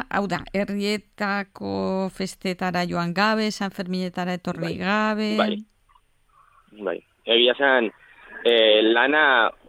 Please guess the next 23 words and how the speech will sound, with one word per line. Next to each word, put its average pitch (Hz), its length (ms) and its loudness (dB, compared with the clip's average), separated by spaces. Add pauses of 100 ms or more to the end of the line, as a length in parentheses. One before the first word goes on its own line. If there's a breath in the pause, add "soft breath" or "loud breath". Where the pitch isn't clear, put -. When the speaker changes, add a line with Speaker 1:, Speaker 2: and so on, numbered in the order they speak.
(120)
Speaker 2:
eh, 107 720 6
oso 120 340 2
goiz 117 400 4
entregatu, 110 640 2
eh, 101 300 6
eh, 95 220 4
bidali 113 440 2
behar 110 200 4
zen, 123 260 0 (640)
eta 101 440 4 (500)
lana 117 440 4
bidaltzeko, 117 720 4 (1080)
eh, 98 520 -4 (540)
orduan, 107 580 2
eta, 92 800 4 (800)
eh, 101 200 4
sartu, 117 440 2
osea, 92 560 2
Euskal 95 240 0
Aventura 107 380 2
etorri 107 320 4
ahal 104 140 4
naizen, 98 640 -2